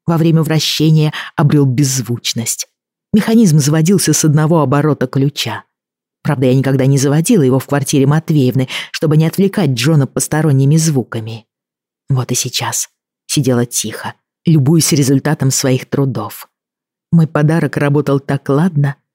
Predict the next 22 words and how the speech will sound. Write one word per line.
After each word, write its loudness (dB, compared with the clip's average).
будто 2
только 0
что -2
сошёл -2
с -4
конвейера. -2
Не 6
выходило 2
только 0
приладить 0
палочку-столб, -2
на 2
конце 0
которой 0
я 2
желала 2
закрепить -2
солнце. -6
Что-то -4
похожее 0
на 4
фонарь. -2